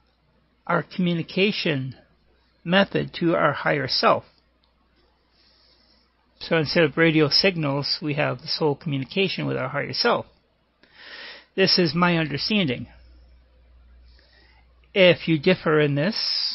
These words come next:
we can have a discussion. Um, you can ask questions, and I will probably answer the questions on this podcast, you know, 'cause I like this questioning thing.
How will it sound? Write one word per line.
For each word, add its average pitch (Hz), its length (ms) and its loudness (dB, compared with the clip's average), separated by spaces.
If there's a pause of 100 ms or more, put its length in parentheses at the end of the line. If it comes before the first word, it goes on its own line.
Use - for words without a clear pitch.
(480)
we 180 100 -6
can 170 160 -2
have 160 220 -2
a 160 40 -2
discussion. 156 600 -2 (680)
Um, 151 240 -2
you 151 80 -2
can 185 140 -6
ask 175 240 -2
questions, 202 720 -2 (840)
and 156 680 0 (460)
I 151 520 -2 (600)
will 160 160 -4
probably 160 840 0 (600)
answer 160 420 -2
the 143 100 -2
questions 143 600 -6
on 139 300 -4
this 139 160 -8
podcast, - 720 -6
you 156 120 -6
know, 143 100 -4
'cause 143 360 -4
I 151 100 -4
like 147 320 -2
this - 320 -4 (100)
questioning 139 580 -6
thing. 117 380 -14